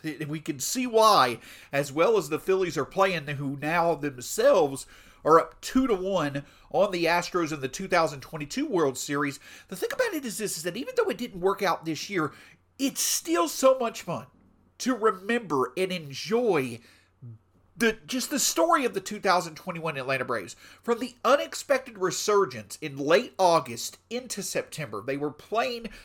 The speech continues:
you know, the best baseball of anybody going into the playoffs. The ability to overcome, you know, the pitching of the Brewers, the overall talent of the Dodgers, just seeing so many, you know, unexpected heroes. Jock Peterson,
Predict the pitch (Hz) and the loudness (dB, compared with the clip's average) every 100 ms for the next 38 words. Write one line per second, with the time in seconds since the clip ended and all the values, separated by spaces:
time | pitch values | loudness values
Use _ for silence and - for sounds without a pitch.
0 | - - 151 143 123 214 269 - 240 - | -20 -6 -4 -2 2 2 2 2 0 2
1 | 220 185 - 208 254 185 143 117 123 131 | 4 4 2 -12 -10 -2 0 2 0 -2
2 | 180 226 208 190 170 - 175 139 101 120 | -2 -4 -8 -10 -10 -2 0 0 -2 -8
3 | - - - - 170 190 175 233 262 233 | -16 -18 -20 -6 2 4 4 4 0 -4
4 | - - 202 220 202 - 220 185 123 - | -4 2 2 2 -2 2 4 4 0 -10
5 | - 147 139 - 269 262 247 226 208 175 | -8 -6 -6 -2 -2 -2 -4 -2 0 2
6 | 175 143 127 120 139 139 202 240 233 202 | 2 2 0 -2 -8 0 2 4 2 2
7 | - 214 190 190 160 147 143 160 165 131 | 0 0 0 -2 -6 -4 0 4 2 2
8 | 117 - - - - 190 - - 339 302 | -8 -10 -20 -14 2 2 2 -4 -8 -10
9 | 175 - - 277 311 294 262 254 208 - | -6 -6 0 0 0 -2 -4 -4 -10 -14
10 | - 185 196 - - 247 302 - - 254 | -10 -2 -2 -2 -6 -4 -6 -10 -2 -2
11 | 247 240 185 240 202 147 117 - _ 156 | 0 -6 -6 0 0 0 -4 -16 _ -12
12 | 180 262 254 - 233 226 208 - 135 | 0 0 0 -8 -10 -6 -6 -8 -12